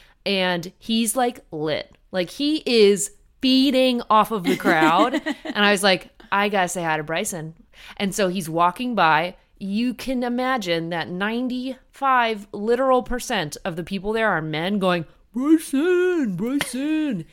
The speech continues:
Speaker 1: And then I, ever so nicely,
Speaker 2: In my cute
Speaker 1: I
Speaker 2: little
Speaker 1: said,
Speaker 2: golf outfit, 'cause we
Speaker 1: in my
Speaker 2: know that you
Speaker 1: cute
Speaker 2: were, yeah, exactly.
Speaker 1: Oh.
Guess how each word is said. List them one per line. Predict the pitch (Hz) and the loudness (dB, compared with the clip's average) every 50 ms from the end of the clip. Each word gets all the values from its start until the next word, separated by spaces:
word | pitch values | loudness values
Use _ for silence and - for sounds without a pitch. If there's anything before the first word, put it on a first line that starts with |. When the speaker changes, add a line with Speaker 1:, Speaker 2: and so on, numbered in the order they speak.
| _ - - - _ | _ -20 -20 -18 _
Speaker 1:
And | - 208 208 208 | -6 -4 -2 -2
then | 214 202 208 - _ | -2 -2 -4 -6 _
I, | - 254 311 381 403 349 254 214 202 202 208 - - | 0 0 2 2 2 2 2 2 2 0 0 0 0
ever | 254 277 269 311 320 | -2 -2 0 -2 -4
so | - - 311 285 | -4 -2 -2 -2
nicely, | 247 240 254 254 262 269 262 - - 185 175 185 208 262 - - | -2 0 -2 -2 -2 -2 -4 -6 -6 -6 -4 -4 -4 -6 -6 -4
Speaker 2:
In | 381 427 | -2 2
my | 392 370 339 - | 2 2 2 2
cute | - - 392 440 392 | 2 4 4 6 6
Speaker 1:
I | 427 | 6
Speaker 2:
little | 480 466 466 | 6 6 6
Speaker 1:
said, | 453 453 | 6 6
Speaker 2:
golf | 440 403 466 427 - | 6 6 6 6 4
outfit, | 302 254 254 247 - 285 294 294 | 4 2 2 4 2 0 0 2
'cause | - 370 - | -2 -4 -2
we | - 302 | 0 0
Speaker 1:
in | 254 240 | 2 4
my | 277 269 | 6 8
Speaker 2:
know | 311 359 403 | 8 6 6
that | 403 381 | 2 2
you | 359 359 | 4 4
Speaker 1:
cute | 370 359 | 4 4
Speaker 2:
were, | 359 349 349 339 | 4 2 0 0
yeah, | 311 370 302 254 240 | 2 2 2 2 2
exactly. | 247 277 285 302 269 262 269 247 - 208 208 202 - - 285 - | 0 0 0 0 2 4 4 4 2 0 -4 -6 -6 -6 -8 -10
Speaker 1:
Oh. | _ _ _ _ _ _ _ _ _ _ _ _ - - _ | _ _ _ _ _ _ _ _ _ _ _ _ -20 -20 _